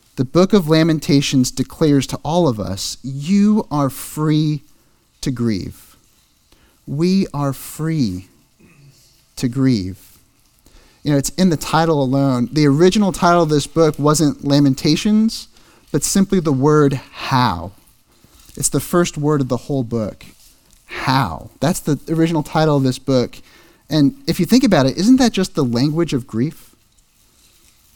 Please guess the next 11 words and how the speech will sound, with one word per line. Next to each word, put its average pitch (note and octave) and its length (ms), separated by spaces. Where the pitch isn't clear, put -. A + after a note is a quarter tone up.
How D3 920
could C#3 220
this C3 160
happen? F#2+ 480
God, E3+ 300
how F#3+ 640
could D#3+ 260
you D#3 100
let D3 220
this D3 140
happen? A2 460